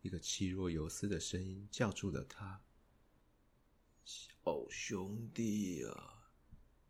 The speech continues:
有没有钱可以可怜可怜我这个老乞丐啊？”小男孩晨晨摸摸自己的口袋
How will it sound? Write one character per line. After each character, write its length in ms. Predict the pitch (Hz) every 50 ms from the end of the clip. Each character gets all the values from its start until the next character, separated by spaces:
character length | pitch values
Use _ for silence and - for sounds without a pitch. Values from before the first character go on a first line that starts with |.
| - -
有 220 | - - - 65 -
没 100 | - 85
有 180 | 87 92 95 -
钱 480 | - - - - - 107 - 71 71 - - -
可 400 | - - - - - - 71 76
以 180 | 82 76 - - -
可 480 | - - - - - - - - - -
怜 300 | 53 50 50 - 82 -
可 420 | - - - - - 82 60 58
怜 240 | 65 - 50 60 76
我 280 | 92 87 82 80 - -
这 160 | - - 85
个 160 | - - 69
老 400 | 71 71 65 55 50 - 62 101
乞 500 | - - - - - - 71 65 - - - _
丐 500 | - - 92 90 85 76 62 57 67 64
啊？” 560 | 50 50 - - 50 50 - - - - - - _ _ _ _ _ - - - - - - - - - - - - - - - - - - - - - _ - - -
小 280 | - - - - - -
男 180 | - - 87 107
孩 420 | - 98 87 82 90 117 139 156 -
晨 260 | - - - - - -
晨 400 | - - - - - - - 123 - - - - - - - - - - - - - - -
摸 160 | 123 123 127
摸 200 | 127 127 127 131
自 240 | 131 - - - 160
己 160 | - - 90
的 160 | - - - - -
口 240 | - - - - -
袋 320 | - 87 78 - - -